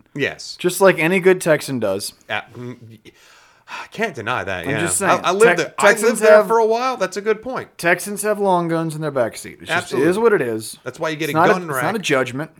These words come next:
Speaker 1: That's why you get a gun rack put right above the, where the jumper seats are.
Speaker 2: Yeah.
Speaker 1: Yeah. Makes sense.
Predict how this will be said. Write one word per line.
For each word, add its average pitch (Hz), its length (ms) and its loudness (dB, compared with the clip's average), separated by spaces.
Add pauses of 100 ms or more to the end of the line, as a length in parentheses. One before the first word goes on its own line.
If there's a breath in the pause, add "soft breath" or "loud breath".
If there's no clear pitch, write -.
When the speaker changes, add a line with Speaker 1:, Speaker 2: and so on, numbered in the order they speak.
Speaker 1:
That's 135 160 -10
why 156 80 -6
you 147 60 -4
get 139 120 -4
a 123 60 -8
gun 143 240 -4
rack 127 300 -2
put 135 160 -4
right 127 200 -2
above 123 240 -2
the, 104 80 -4
where 101 140 -6
the 92 80 -14
jumper 98 280 -6
seats 82 300 -14
are. 65 240 -16
Speaker 2:
Yeah. 202 200 -2 (180)
Speaker 1:
Yeah. 127 180 -6 (320)
Makes 135 200 -4
sense. - 360 -10